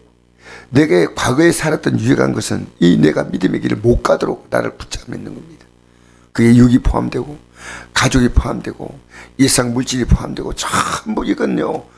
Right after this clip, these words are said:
이건 영을 위한 거 아니에요. 근데 이걸요, 어느 날 결론 내리게 됩니다. 무엇인지 유익하는 것을 내가 그리스도를 위해 다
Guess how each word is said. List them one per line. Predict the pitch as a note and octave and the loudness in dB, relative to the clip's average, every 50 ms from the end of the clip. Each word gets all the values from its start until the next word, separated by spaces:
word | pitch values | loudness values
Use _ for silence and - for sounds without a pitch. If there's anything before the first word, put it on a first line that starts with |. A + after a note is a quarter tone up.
| _ - - - - - - - | _ -20 -20 -20 -20 -20 -4 2
이건 | D#3+ F3+ E3+ C3 A2 | 2 2 2 2 0
영을 | A#2+ C#3 D#3 G3 A3+ F#3+ | 2 2 2 2 0 -2
위한 | D3 C3 B2 A#2 A2+ | -2 -4 -4 -6 -6
거 | A2 G#2+ | -8 -10
아니에요. | - - A2+ A2+ C3 D#3 D3 A#2+ _ _ _ _ _ _ _ _ _ _ _ _ _ A#1+ _ _ _ _ _ _ _ _ _ _ _ _ _ _ _ _ _ _ _ _ _ _ _ _ _ _ _ _ | -12 -10 -12 -12 -12 -12 -14 -16 _ _ _ _ _ _ _ _ _ _ _ _ _ _ _ _ _ _ _ _ _ _ _ _ _ _ _ _ _ _ _ _ _ _ _ _ _ _ _ _ _ _
근데 | - - - G2+ - | -2 0 0 0 0
이걸요, | - G#3 G3+ G#3+ F#3 D#3+ D3+ D3+ - - - - - - - _ - | 2 4 4 4 4 4 2 0 0 0 -4 -8 -14 -20 -20 _ -4
어느 | - E3 D#3+ | -4 -2 0
날 | C#3 B2+ - | -2 -2 -2
결론 | - - E3 D#3+ D#3+ C#3+ C#3 | 0 0 2 2 2 2 2
내리게 | B2+ B2+ A2 - | 0 -2 -2 -4
됩니다. | - A2+ A2+ A2+ A2 - - - - - _ _ _ _ _ _ _ _ _ _ _ _ _ _ _ _ _ _ _ _ _ - - - - | -8 -10 -10 -10 -12 -14 -18 -20 -20 -20 _ _ _ _ _ _ _ _ _ _ _ _ _ _ _ _ _ _ _ _ _ -20 -20 -18 -2
무엇인지 | - C3 C#3 C#3+ C#3 - - B2+ B2+ B2 | 2 6 6 6 6 4 2 0 2 2
유익하는 | B2+ B2+ B2 A#2+ B2+ B2 C#3+ C3+ - A#2+ A#2+ B2 A#2+ | 2 2 2 2 2 2 2 2 2 0 0 0 0
것을 | A2 A2+ A2 G#2+ | -2 -2 -2 -2
내가 | G#2+ B2 A2+ | -4 -4 0
그리스도를 | - - B2 A2+ - A#2+ A2+ A2 | 2 2 2 2 2 2 2 4
위해 | A#2 A2+ - - - - - - | 4 2 0 -4 -12 -20 -14 -4
다 | - A#2 C3+ D3 C#3+ - | 0 0 2 2 0 -4